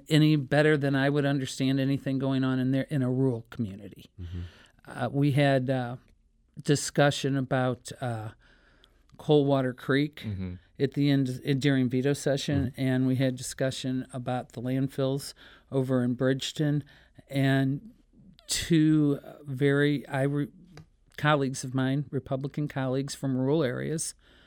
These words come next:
Speaker 1: asked me, "Are these issues true?" I said, "Well, you need," one of them's an engineer. I said, "You really need to come in and sit down and look at the science and see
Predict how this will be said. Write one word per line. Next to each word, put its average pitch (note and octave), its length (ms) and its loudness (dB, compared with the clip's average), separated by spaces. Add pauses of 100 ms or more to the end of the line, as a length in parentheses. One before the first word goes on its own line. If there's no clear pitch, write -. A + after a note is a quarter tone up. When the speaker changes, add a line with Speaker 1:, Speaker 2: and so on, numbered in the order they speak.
(960)
Speaker 1:
asked G3+ 280 2
me, C3+ 280 -2
"Are D#3 160 2
these D3 400 0
issues D#3 460 -2
true?" A#3 220 0
I F#3+ 40 4
said, E3+ 200 -2
"Well, F3 100 2
you E3+ 160 2
need," E3 300 0 (260)
one D3+ 260 0
of E3 120 0
them's F3 240 0
an E3 120 0
engineer. E3 460 0
I D3 80 -2
said, D3 180 -6 (340)
"You D#3 100 -2
really E3 300 4
need F3 220 2
to - 60 -6
come D#3+ 300 -2
in C#3+ 260 0 (380)
and D3 160 0
sit F3 280 0
down C3+ 460 0
and E3 160 4
look E3+ 160 0
at E3+ 100 -2
the F3 60 -6
science D3+ 640 -4
and C#3+ 160 0
see D#3+ 440 0